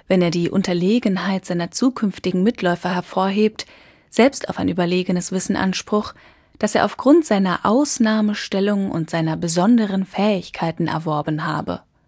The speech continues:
Sein Publikum ist ihm nicht deshalb unterlegen, weil es noch unaufgeklärt ist, sondern deshalb, weil es aus schlechthin Betrogenen und Ausgesaugten besteht.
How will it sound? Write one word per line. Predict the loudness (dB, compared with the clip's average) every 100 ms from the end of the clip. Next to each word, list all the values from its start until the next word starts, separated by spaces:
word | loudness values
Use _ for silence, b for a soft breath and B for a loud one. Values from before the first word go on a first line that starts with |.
| _ _ _ _ _ _
Sein | 2 2 4
Publikum | 0 2 0 2 0
ist | 0 -2
ihm | 0
nicht | 0 -2 -4 0
deshalb | 2 2 0
unterlegen, | 0 0 2 2 4 2 0 B B B
weil | 2 4
es | 2
noch | 0 -2 6
unaufgeklärt | 8 8 6 -2 -4 -10 -4 -2 -2 -2
ist, | -2 -2 -6 b b b b _
sondern | 4 8 8
deshalb, | 6 4 2 0 0 -4 B B B
weil | 4 4
es | 2
aus | 0 0
schlechthin | 2 2 2 2 4 4 B B -4
Betrogenen | -4 -4 2 6 6 8 6 6 4 4
und | 2 2 2
Ausgesaugten | 2 4 2 0 2 2 0 -4 -2 -2
besteht. | -4 -4 -4 -8 -10